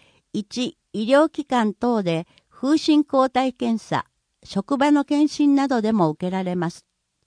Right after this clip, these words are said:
二、風疹抗体検査が陰性の場合、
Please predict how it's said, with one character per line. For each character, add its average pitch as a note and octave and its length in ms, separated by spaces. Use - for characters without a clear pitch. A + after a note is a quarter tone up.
二、 G#3 220
風 D#4 260
疹 D#4 260
抗 D4 240
体 C#4+ 220
検 C#4 280
査 G3+ 140
が E3 240
陰 C4 220
性 C#4 260
の C4 160
場 A3+ 160
合、 F3+ 260